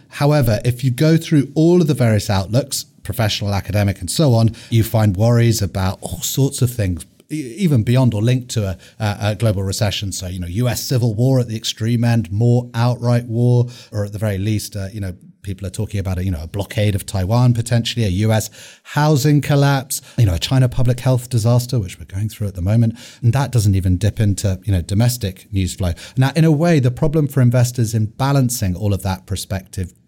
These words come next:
gloom, and this is a great reason why we've got Rob here, uh, because there's surely a kind of behavioural element in these kind of gloomy forecasts. But we've got to balance that with the fact that, uh, several things, really.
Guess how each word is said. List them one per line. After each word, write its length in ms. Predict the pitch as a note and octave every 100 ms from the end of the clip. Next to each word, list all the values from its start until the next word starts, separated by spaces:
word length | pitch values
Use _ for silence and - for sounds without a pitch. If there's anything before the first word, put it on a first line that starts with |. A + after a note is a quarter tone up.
| -
gloom, 340 | F#2+ F2+ A#2
and 100 | F2
this 140 | E2+ -
is 160 | E2+
a 60 | F2 _ _ _
great 300 | F2 F#2 F2+
reason 300 | E2+ F2 E2
why 160 | F2+
we've 120 | E2+
got 220 | - F2+ F2
Rob 260 | G2+ G2
here, 300 | - F2 F#2+ G#2+ - -
uh, 180 | F#2+ F#2
because 240 | E2+ G2
there's 160 | - F#2+
surely 380 | - A#2+ G#2+ F#2+
a 80 | F#2
kind 180 | -
of 60 | F#2
behavioural 500 | - B2 A#2 G#2+ G#2
element 420 | G#2+ F#2+ F#2 F2
in 80 | F2+
these 160 | F#2+ F2+
kind 160 | G2
of 60 | G2
gloomy 260 | G2+ G2
forecasts. 540 | F#2 - G2 A2 C3+ C#3
But 320 | - D3 - - - -
we've 100 | B2+
got 120 | B2+
to 60 | C3+
balance 440 | B2 D3 D#3 -
that 240 | - G#2+ G#2
with 80 | G2
the 80 |
fact 340 | - G#2+ G2+ A#2
that, 140 | A2 - _ _
uh, 180 | A2+ A2
several 300 | A#2+ G#3+ B2
things, 260 | A#2 F#2+ -
really. 220 | F#2+